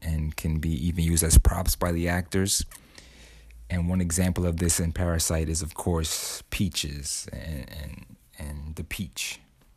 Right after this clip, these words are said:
Ano-, another line of dialogue I liked is when the second Annie tells her family she'd be nice too if she was rich.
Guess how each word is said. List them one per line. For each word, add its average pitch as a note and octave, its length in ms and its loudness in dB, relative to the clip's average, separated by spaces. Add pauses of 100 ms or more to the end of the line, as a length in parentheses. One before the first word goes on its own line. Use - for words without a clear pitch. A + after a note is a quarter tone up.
(840)
Ano-, A#2 300 2
another E3 280 4
line C3+ 200 4
of G#2 100 4
dialogue G2+ 440 2
I F#2 80 2
liked F#2 360 0
is F2 160 0
when F2+ 140 4
the E2+ 80 4
second F#2 380 2
Annie F#2 300 4
tells F2 260 2
her E2 80 0
family F2 480 4
she'd F#2 240 0
be E2+ 100 0
nice F2 300 2
too F#2+ 260 2
if E2 80 -2
she - 140 0
was D#2 180 -2
rich. F2+ 420 -2